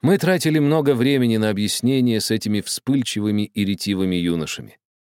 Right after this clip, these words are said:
Спасало нас только совершенно ненатуральное спокойствие Давгела.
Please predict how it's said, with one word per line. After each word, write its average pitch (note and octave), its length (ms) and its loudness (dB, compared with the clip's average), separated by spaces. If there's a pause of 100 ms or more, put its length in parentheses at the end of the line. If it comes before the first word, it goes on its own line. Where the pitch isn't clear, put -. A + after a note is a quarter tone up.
(180)
Спасало E3+ 500 0
нас D3+ 280 0 (280)
только C#3+ 320 2
совершенно C#3 680 0
ненатуральное A#2+ 880 2
спокойствие F#2+ 680 -4
Давгела. E2 600 -4